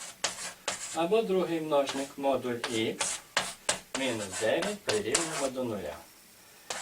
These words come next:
З першого рівняння маємо розв'язок нуль. Друге рівняння буде мати два розв'язки. Дев'ять і ікс два дорівнює мінус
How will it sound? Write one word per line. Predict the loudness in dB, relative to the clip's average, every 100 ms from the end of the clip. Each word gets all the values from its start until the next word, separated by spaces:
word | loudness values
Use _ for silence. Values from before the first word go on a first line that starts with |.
| -8 -6
З | -4
першого | 4 4 4 2 0
рівняння | 2 4 4 4 4
маємо | 6 6 4 2 0
розв'язок | 0 -2 -2 -4 -2
нуль. | 2 2 0 -8 -20 -20 -20 -18 -18 -16 -10
Друге | -4 0 0
рівняння | 0 0 0 -2
буде | -2 0 2
мати | 2 4 2
два | 4 6 6
розв'язки. | 6 2 0 0 -2 -8 -6 -10 -10 -12 -8
Дев'ять | 0 2 4 2 2 -2 -10 -16 -20 -20 -4 -4 -4 -6 -6
і | -4
ікс | -2 -2 -4 -8
два | -4 -2 0 -2 -2 -2
дорівнює | 0 -2 -2 -2 0
мінус | 0 -2